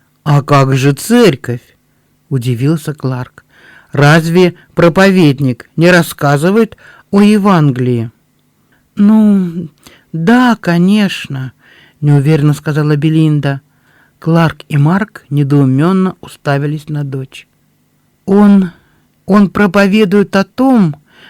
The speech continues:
что Христос Сын Божий», продолжила Белинда, «который явился для того, чтобы спасти людей.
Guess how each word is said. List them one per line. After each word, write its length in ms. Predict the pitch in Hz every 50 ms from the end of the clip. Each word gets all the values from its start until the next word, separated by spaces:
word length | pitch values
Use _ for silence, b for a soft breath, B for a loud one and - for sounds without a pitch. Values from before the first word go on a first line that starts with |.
| b b b
что 360 | - - - _ - 220 226
Христос 580 | 208 - 247 247 233 - - - 247 254 240 -
Сын 520 | - - - - 262 254 240 214 202 175
Божий», 560 | 160 175 175 156 143 135 131 143 135 - _ _ _ _ _ _ _ _ _ _
продолжила 600 | - 143 143 135 151 151 156 143 156 151 147 147
Белинда, 560 | 143 156 147 143 143 139 143 135 127 139 127 B B B B B B B
«который 540 | - - - - 220 214 214 214 208 202 202 _
явился 580 | 196 170 185 220 202 185 208 196 185 - - 170
для 160 | 151 185 185
того, 320 | 180 202 208 214 233 269
чтобы 320 | 240 - _ 202 180 175 180
спасти 480 | 175 - - 175 190 - _ - 226
людей. 500 | 220 208 208 185 156 147 151 139 135 139